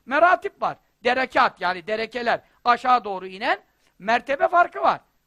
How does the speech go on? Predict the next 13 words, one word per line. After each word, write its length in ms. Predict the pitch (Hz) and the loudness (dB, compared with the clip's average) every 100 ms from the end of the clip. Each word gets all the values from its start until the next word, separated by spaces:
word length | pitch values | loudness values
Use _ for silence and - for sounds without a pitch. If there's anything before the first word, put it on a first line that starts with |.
| _ | _
O 120 | 180 165 | -12 -2
gavuru 300 | 214 285 320 | 0 0 -6
konuşmuyoruz. 580 | 320 370 403 320 185 | -6 -6 -10 -10 -8
Gavurun 360 | 156 208 226 240 | -4 -4 -4 -6
zaten 360 | 233 233 277 - _ _ | -4 -2 -2 -4 _ _
küllüsü 400 | 381 403 370 269 | -4 -4 -6 -2
azapta. 500 | 208 170 - 139 110 _ _ _ _ _ _ _ _ _ _ | -2 -4 -10 -16 -20 _ _ _ _ _ _ _ _ _ _
Ama 240 | 127 143 170 | -14 -12 -10
biz 260 | 214 160 _ _ _ | -10 -10 _ _ _
Müslümanız 760 | 196 - 220 226 220 190 135 | -18 -10 -2 -2 -2 -8 _
diyeceğiz. 680 | 175 208 190 277 370 294 _ _ _ _ _ _ _ _ _ _ | -14 -12 -8 -6 -6 -6 _ _ _ _ _ _ _ _ _ _
Biz 180 | 262 269 | -12 -4
hayattayken 1000 | 220 247 233 - 311 269 285 330 339 | 0 2 0 2 2 2 0 2 2